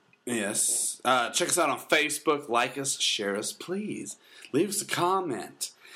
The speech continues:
Uh, Four Eyed Radio Network. You can check out our older episodes if you are behind. All of them are up on there. Subscribe to us for free on iTunes.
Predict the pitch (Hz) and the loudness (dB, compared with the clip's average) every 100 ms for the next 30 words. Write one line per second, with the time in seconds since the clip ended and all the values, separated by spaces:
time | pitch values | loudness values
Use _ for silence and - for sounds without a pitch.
0 | - - - 135 139 123 110 104 98 95 | -18 -10 2 4 6 4 2 2 2 2
1 | 92 92 - 120 113 104 101 101 95 92 | 0 -2 0 2 4 2 0 0 0 0
2 | 107 139 123 135 151 143 143 139 - 98 | 2 2 2 0 2 2 0 -4 -8 -2
3 | 120 110 90 87 87 101 123 127 120 127 | -2 0 0 0 0 2 2 0 -2 -2
4 | - 131 123 123 120 113 - 95 - - | -2 0 2 0 -2 -6 -6 -6 -6 -8
5 | 98 98 95 92 90 87 87 87 95 95 | -6 -4 -2 -2 -2 -2 -4 -4 -2 -2
6 | 104 117 139 226 - - - - - - | -2 -2 -2 -4 -8 -14 -18 -20 -20 -4
7 | - 123 131 123 127 120 - 123 117 117 | 2 4 2 0 0 0 2 0 0 0
8 | 139 147 156 156 - - 165 160 147 143 | 2 2 0 -2 -4 2 2 2 0 -4
9 | 131 - 110 - 151 190 180 147 127 87 | -2 -2 -4 -2 2 4 4 2 0 2
10 | 147 147 - 135 117 120 143 | 2 0 -2 -2 -2 -4 -6